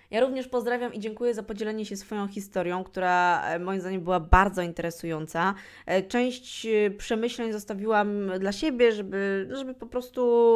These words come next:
e, myślę, że mogą być mniej lub bardziej prywatne, dlatego, e, troszeczkę zmodyfikowałam ten tes-, ten tekst.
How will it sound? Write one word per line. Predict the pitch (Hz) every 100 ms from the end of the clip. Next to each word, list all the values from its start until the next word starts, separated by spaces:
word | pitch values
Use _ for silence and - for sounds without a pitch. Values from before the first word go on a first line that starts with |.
| 214 185
e, | 190 180 190
myślę, | 202 214 220 220
że | 208
mogą | 202 190 196
być | 196 196
mniej | 202 202
lub | 190 190
bardziej | 185 175 190
prywatne, | 175 170 180 175 165
dlatego, | 151 175 165 170 170 165 170
e, | 170
troszeczkę | 160 - - -
zmodyfikowałam | 170 165 170 - 170 180 190 180
ten | 190
tes-, | 185 208 214 - 196
ten | 190 180
tekst. | 196 - -